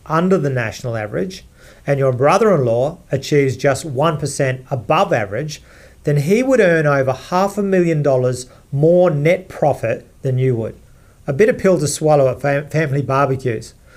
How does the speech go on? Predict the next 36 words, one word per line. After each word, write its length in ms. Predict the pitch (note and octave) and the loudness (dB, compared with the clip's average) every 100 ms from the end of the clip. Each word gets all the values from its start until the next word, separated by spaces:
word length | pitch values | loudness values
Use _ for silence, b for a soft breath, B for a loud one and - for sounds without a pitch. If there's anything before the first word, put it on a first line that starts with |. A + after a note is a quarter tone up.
| B B B | B B B
But 200 | - F3 | -2 0
that's 260 | F#3+ A#3 - | 0 -2 -2
the 80 | G#3+ | 0
difference 400 | F3 F3 E3+ - | 0 0 -4 -4
between 580 | C#3+ - D3 C#3 C3+ - | -10 -2 0 0 -4 -10
four 360 | - D#3+ F3 | -2 2 2
percent 460 | F3+ D#3 D#3+ D3 D3+ | 0 -4 0 -2 -2
and 160 | C#3 C3 | -6 -6
six 280 | - F3 - | -6 -6 -6
percent 420 | E3 D3 D3 C3 | -8 -2 -2 0
growth 360 | A#2+ C3 B2+ - | 0 0 0 -4
over 240 | C#3+ A#2+ | -6 -6
twenty 320 | - C3+ A2+ A2 | -6 -8 -8 -8
years. 460 | G#2+ G#2+ B2+ - _ _ B B B B | -8 -10 -12 -20 _ _ B B B B
So 140 | - | 0
you 80 | G#3+ | 2
can 160 | G#3 A3+ | 2 0
see 220 | A#3+ C4 | 0 2
that 260 | A3+ E3+ G#3 | 2 0 0
even 240 | F3 E3 | 0 0
small 460 | D3+ - E3+ G#3 G#3+ | -4 -2 2 4 2
differences 520 | D3+ D3+ D#3+ - C3+ | 0 0 -2 -4 -4
in 120 | C#3+ | -4
growth 360 | B2+ B2 B2 A#2+ | 0 0 0 -2
rates 440 | C3 A#2+ - - b b b | -2 -2 -6 -16 b b b
mean 220 | D3 D3 C3+ | -2 0 -2
huge 500 | - - G3+ G#3 - | -6 0 0 0 0
differences 520 | E3+ D3+ D3 C#3+ B2+ | -2 -2 -4 -4 -4
in 120 | B2 | -6
profit 400 | - B2+ A#2+ - | -2 -4 -4 -6
when 160 | C3 B2 | -6 -4
measured 260 | C#3 C3+ | -4 -2
over 160 | A#2+ A2+ | -4 -4
the 80 | A#2 | -4
long 240 | A#2 A#2+ | -4 -6
term. 340 | - A#2 G2+ | -8 -10 -10